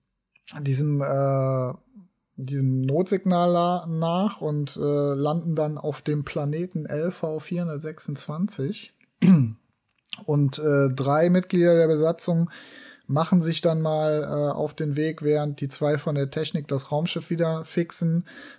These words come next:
äh, das beim, bei der Landung so ein bisschen mitgenommen worden ist, und machen sich auf den Weg und, äh, erkunden mal den Planeten. <coughs> Entschuldigung. Und, äh,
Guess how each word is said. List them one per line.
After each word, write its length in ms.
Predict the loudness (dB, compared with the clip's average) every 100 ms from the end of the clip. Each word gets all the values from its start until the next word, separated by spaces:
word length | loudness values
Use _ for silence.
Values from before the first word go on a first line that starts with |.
| -6
äh, 400 | 0 2 4 2
das 240 | 0 -2
beim, 420 | 0 2 2 0 0
bei 140 | 0
der 140 | 2
Landung 320 | 2 0 -2 0
so 100 | 0
ein 80 |
bisschen 320 | 0 -2 -2 -2
mitgenommen 540 | -2 -2 -2 -2 -2
worden 240 | -2 -2
ist, 200 | -6 -8
und 140 | -4 -2
machen 220 | 0 0
sich 180 | -2 -6
auf 140 | -4
den 100 | -4
Weg 260 | -2 -2 -4
und, 360 | -4 -4 -6 -2
äh, 220 | 0 0
erkunden 440 | -2 0 0 2
mal 140 | 0 0
den 140 | -2
Planeten. 760 | -2 -2 0 -2 -2 -2 -2 -4 -20 -20 -20 -20 _ 2
<coughs> 640 | 4 4 2 -4 _ -8
Entschuldigung. 420 | -6 -4 -4 -4 -8 _ _ _ _ _ -16 -4
Und, 340 | 0 0 -2
äh, 380 | 0 2 2 0